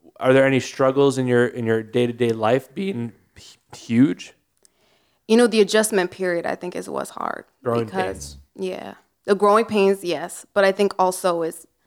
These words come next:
Speaker 2: is mental. There's mental pains because you're used to this pers-, perspective, you know.
Speaker 1: Mm-hmm.
Speaker 2: You're used to seeing people's feet all the time. And that's a thing that I also wanna talk to you about.
Speaker 1: Okay.
Speaker 2: When
Speaker 1: What
Speaker 2: I was that small,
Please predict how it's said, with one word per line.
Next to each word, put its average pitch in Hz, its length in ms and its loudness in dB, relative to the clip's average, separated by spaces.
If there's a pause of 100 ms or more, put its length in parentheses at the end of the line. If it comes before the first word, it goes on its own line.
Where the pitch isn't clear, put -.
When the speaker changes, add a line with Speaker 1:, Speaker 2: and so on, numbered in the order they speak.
(200)
Speaker 2:
is 175 140 -8
mental. 175 560 -6 (280)
There's 190 160 -4
mental 180 340 -2
pains - 400 -18
because 196 300 -4
you're 196 100 -6
used 202 240 -10
to 214 80 -6
this 170 260 -4
pers-, - 380 -12 (160)
perspective, - 540 -14 (180)
you - 100 -12
know. - 260 -14 (160)
Speaker 1:
Mm-hmm. 117 260 -8
Speaker 2:
You're 214 100 -6
used 214 220 -6
to 202 100 2
seeing 190 320 2
people's 185 380 -8
feet 190 320 -8
all 170 120 -6
the 165 120 -8
time. - 340 -18
And 185 160 -2
that's 190 160 0
a 196 60 -2
thing 185 360 -6
that 185 220 -8
I 180 120 2
also 180 240 -2
wanna 190 200 -8
talk 190 260 -10
to - 120 -18
you - 80 -14
about. 98 360 -14 (720)
Speaker 1:
Okay. 220 280 -2 (580)
Speaker 2:
When 220 180 6
Speaker 1:
What 226 80 6
Speaker 2:
I 233 60 6
was 226 180 4
that 190 200 4
small, 180 640 2